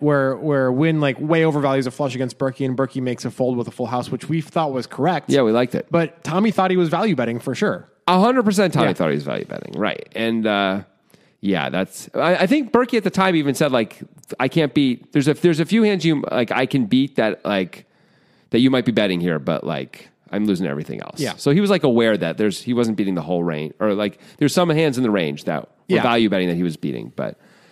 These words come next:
Speaker 2: but yeah, but this is a thing that can happen for sure. But especially, like, in a bigger tournament, this is a fifty-three hundred euro buy-in, like,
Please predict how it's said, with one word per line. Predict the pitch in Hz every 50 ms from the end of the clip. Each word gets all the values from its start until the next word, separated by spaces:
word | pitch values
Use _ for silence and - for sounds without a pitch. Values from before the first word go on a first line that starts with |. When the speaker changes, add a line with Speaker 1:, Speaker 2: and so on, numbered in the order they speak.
| _ _ _ _ -
Speaker 2:
but | - 151
yeah, | 156 165 135 110
but | - 127 -
this | 170 170 143
is | 160 156 147
a | 139
thing | - 165 156 143
that | 131
can | - 135 117
happen | 110 117 117 110 - 98 82
for | 73 - - 87
sure. | - - - - 98 87 92 101 113 135 - - - - - - - - _ _ _ _ _ _ _ _ _ _ -
But | 262 262
especially, | 254 220 - - 277 285 277 - 311 311
like, | 302 277 262 - 233
in | 202
a | 180
bigger | 139 117 143 143 143 156 151
tournament, | - - - 127 117 113 113 117 120 120 117
this | 170 175
is | 190
a | 208
fifty-three | 180 - 180 - 196 185 - - 160 147
hundred | 127 131 131 123 123 107
euro | 110 110 107 107
buy-in, | 92 - - 87 80 80 92 101 110 113 113 113 113 107
like, | 101 92 87 87 - - -